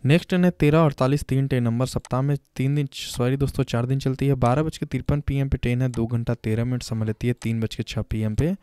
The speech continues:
पहुँचा देती है। थर्ड ई का पाँच सौ पाँच है, स्लीपर का एक सौ पैंतालीस, थर्ड एसी का पाँच सौ पाँच, सेकंड एसी का सात सौ दस रुपये है। नेक्स्ट ट्रेन है बाईस इकसठ तीन ट्रेन नंबर, सप्ताह में केवल एक दिन चलती है। एक बज के पाँच पी एम पे ट्रेन है, दो घंटा अड़तालीस मिनट समय लेती है, तीन बज के तिरपन पी,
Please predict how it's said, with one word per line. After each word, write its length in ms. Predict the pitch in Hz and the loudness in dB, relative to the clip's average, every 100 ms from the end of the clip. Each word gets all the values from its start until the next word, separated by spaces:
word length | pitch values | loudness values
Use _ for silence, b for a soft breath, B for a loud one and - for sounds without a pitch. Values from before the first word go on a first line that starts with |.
| B B B B B | B B B B B
पहुँचा 300 | 135 127 127 | 4 6 4
देती 240 | 113 - 107 | 2 0 -2
है। 200 | 107 107 b b b b | -2 -6 b b b b
थर्ड 200 | - 151 | 2 4
ई 40 | 175 | 4
का 80 | 170 | 2
पाँच 220 | - 147 | 0 -2
सौ 100 | 151 | -2
पाँच 300 | 139 131 131 | -2 -2 0
है, 60 | 143 | -4
स्लीपर 420 | - 135 127 147 | -2 -2 0 -2
का 100 | 147 | -4
एक 60 | 135 | -8
सौ 120 | - | -6
पैंतालीस, 420 | 127 113 117 131 - | -6 -4 -4 -4 -2
थर्ड 260 | 127 123 | 0 0
एसी 180 | 131 131 | 0 -2
का 60 | 123 | -2
पाँच 220 | - 117 | -2 -4
सौ 60 | 123 | -4
पाँच, 240 | 117 127 | -4 -4
सेकंड 280 | - 117 117 | -4 -4 -4
एसी 160 | - | -2
का 100 | 113 | -2
सात 160 | 107 113 | -2 -4
सौ 160 | - 151 | -4 -2
दस 220 | 117 - | -2 -2
रुपये 220 | - 110 | -4 -2
है। 140 | 110 107 107 _ _ _ _ _ _ - - B B B B | -2 -2 -6 _ _ _ _ _ _ -20 -18 B B B B
नेक्स्ट 300 | 123 139 165 | 0 0 0
ट्रेन 200 | 160 170 | -2 2
है 80 | 170 160 117 - | 2 2 -2 0
बाईस 420 | 113 127 170 - 135 | 2 4 2 2 -2
इकसठ 320 | 131 - 139 - | -4 -4 -4 -2
तीन 200 | 143 147 | -2 0
ट्रेन 180 | 131 | 0
नंबर, 260 | 123 120 131 | 0 0 -2
सप्ताह 340 | - - 123 | -4 -6 -4
में 100 | 131 | -4
केवल 240 | 131 131 120 | -2 -2 0
एक 140 | 127 | -2
दिन 120 | 135 | -2
चलती 320 | 135 127 127 139 | -2 -2 0 2
है। 140 | 139 | 2
एक 220 | 123 160 | 2 0
बज 140 | 160 - | -2 -2
के 80 | 160 | -2
पाँच 280 | - 135 143 | -2 -2 -4
पी 160 | 147 | -6
एम 100 | 147 | -4
पे 80 | 143 | -4
ट्रेन 200 | 147 131 | -4 -2
है, 80 | 143 | -2
दो 140 | 123 | -2
घंटा 400 | 123 127 127 131 | -2 -2 0 0
अड़तालीस 480 | 120 - 110 113 117 | 0 -2 -2 -2 -2
मिनट 120 | 127 | -6
समय 220 | - 113 110 | -4 -2 -2
लेती 220 | 107 123 | -2 -4
है, 60 | - | -4
तीन 200 | 117 113 | -2 -2
बज 160 | 110 | -4
के 80 | - | -6
तिरपन 380 | - 113 - 110 | -8 -6 -4 -6
पी, 200 | - 110 | -4 -8